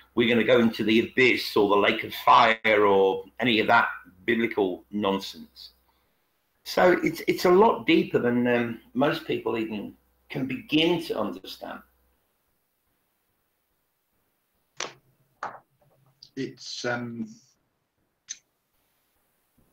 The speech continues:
Speaker 2: it's often spoken about outer space. So what about inner space? That's where it,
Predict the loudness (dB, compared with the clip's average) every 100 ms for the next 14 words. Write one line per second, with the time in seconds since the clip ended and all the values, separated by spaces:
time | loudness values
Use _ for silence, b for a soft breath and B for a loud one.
0 | _ _ -20 -12 -6 -6 -4 -2 0 -2
1 | -4 -4 -4 -6 -8 -6 -6 -4 -6 -8
2 | -10 -14 -10 -10 -10 -12 -12 -12 -8 -8
3 | -6 -4 -6 -8 -6 -6 -4 -6 -4 -2
4 | -4 -6 -8 -8 -10 -14 -16 -18 _ _
5 | _ _ _ _ _ _ _ _ _ _
6 | -10 -10 -8 -4 -2 0 0